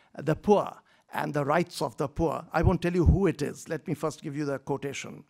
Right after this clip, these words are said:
Quote begins, "In cases of need, extreme need, all things are common property, so that there would seem to be no sin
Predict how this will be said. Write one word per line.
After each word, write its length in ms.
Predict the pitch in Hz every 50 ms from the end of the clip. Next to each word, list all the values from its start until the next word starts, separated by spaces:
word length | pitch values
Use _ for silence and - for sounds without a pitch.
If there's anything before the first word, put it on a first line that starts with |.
| _ _ _ - - - - - - - - - - - _ _ _ _ _ _ _ _ _ _ _
Quote 360 | - 220 202 - - - - - -
begins, 480 | 156 160 170 180 - - - - - - - _ _ _ _ _ _
"In 140 | - 196 185 180
cases 480 | - - - 247 247 240 - 240 226 196
of 200 | 240 214 - -
need, 460 | 185 180 208 240 240 196 151 147 - -
extreme 560 | 214 202 - - - - 240 254 233 202 190
need, 380 | 185 190 185 151 - - - - - _ _ _ _ _ _ _ _ _ _ _ _ _ -
all 280 | - 233 254 262 262 233
things 420 | 247 - 165 208 214 214 196 165
are 140 | 185 180 175
common 440 | - - - 190 185 190 180 170 151
property, 580 | - 170 160 143 - 151 - - - - - - _ _ _ _ _ _ _ _ _ _ _ _ - - _
so 300 | - - - - 208 226
that 340 | 208 220 208 202 165 135 123
there 220 | 190 202 220 214
would 340 | 190 190 214 208 165 - -
seem 480 | - - - - - 226 247 262 262 254
to 160 | - - 233
be 360 | 202 170 196 196 190 185 170 - _ _ _ -
no 440 | 165 143 143 151 185 226 247 262 247
sin 680 | - - - - 247 226 175 147 123 123 127 135 127